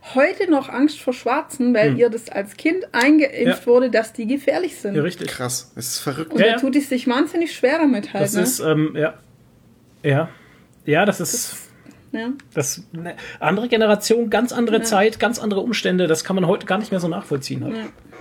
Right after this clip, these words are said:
Speaker 3: Und ich hab, äh, muss jetzt auch dazu sagen, dass ich, ähm, den Podcast von Radio Nukular gehört hab. Also den haben wir ja schon,
Speaker 2: Hm.
Speaker 3: ähm, letzten oder vorletzten Podcast angesprochen.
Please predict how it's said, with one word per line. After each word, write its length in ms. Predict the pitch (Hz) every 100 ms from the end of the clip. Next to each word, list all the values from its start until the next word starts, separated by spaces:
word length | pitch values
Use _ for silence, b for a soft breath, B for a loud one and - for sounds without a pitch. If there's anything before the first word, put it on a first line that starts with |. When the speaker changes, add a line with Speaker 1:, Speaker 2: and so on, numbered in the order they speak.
| B B B B B B B B B B
Speaker 3:
Und 100 | 139
ich 140 | 139
hab, 200 | 156 151
äh, 200 | 165 147
muss 180 | 151 160
jetzt 160 | 170 165
auch 100 | 156
dazu 280 | 160 160
sagen, 260 | 170 190 180
dass 180 | 165 160
ich, 360 | 160 165 165 -
ähm, 220 | 147 147
den 180 | 151 143
Podcast 460 | 160 160 175 160
von 120 | 165 139
Radio 220 | 143 151
Nukular 480 | 151 147 139 135 151
gehört 280 | - 139 143
hab. 180 | 151
Also 200 | 151 135
den 100 | 143
haben 80 | 139
wir 80 | 147
ja 80 | 143
schon, 260 | 143 143 135 B B B
Speaker 2:
Hm. 180 | 156 165
Speaker 3:
ähm, 320 | 139 139 135
letzten 480 | 135 151 - 185 185
oder 160 | 160 151
vorletzten 580 | 156 165 165 165 170 160
Podcast 440 | 165 160 170 160
angesprochen. 500 | 156 160 - 165 170